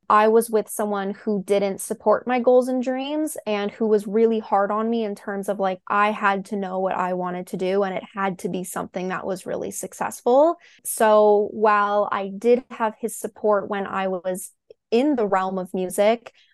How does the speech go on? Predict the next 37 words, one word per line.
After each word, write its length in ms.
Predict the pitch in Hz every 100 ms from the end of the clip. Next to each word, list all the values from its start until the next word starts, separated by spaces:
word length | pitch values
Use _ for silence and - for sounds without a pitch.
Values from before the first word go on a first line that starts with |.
| -
I 140 | 202
did 160 | 202 214
not 300 | 202 190 190
have 240 | - 180 -
his 360 | 196 196 - -
emotional 500 | 208 190 190 - 175
support 560 | 175 190 - 185 170 - 202 190
leaving. 480 | 185 202 254 311 339 _ _
And 640 | - 202 196 190 190 190 - - _
that 480 | 208 208 202 208 -
sparked 480 | - - 208 202 -
a 60 | 208
lot 360 | 190 190 190
of 420 | 190 185 185 185 202 - _
shame. 600 | - - 208 202 226 302 359 _ _ -
So 280 | - 208 196
I 200 | 190 202
would 200 | 220 214
say 240 | - 208
on 180 | 196 196
top 400 | - 214 214 226
of 300 | 226 214 202 -
the 300 | 202 190 185
depression 800 | 185 - 285 285 - 247 226 220 -
and 380 | 208 190 190 196
the 140 | 208
lack 280 | 196 180 196
of 140 | 190
purpose 600 | - 294 294 254 226 220 -
and 240 | 202 214
even 320 | 220 208 214 208
the 120 | 196
heightened 420 | - 202 208 202
anxiety 640 | - 190 190 185 185 196 208
that 140 | 190
I 200 | 185 196
was 200 | 208 196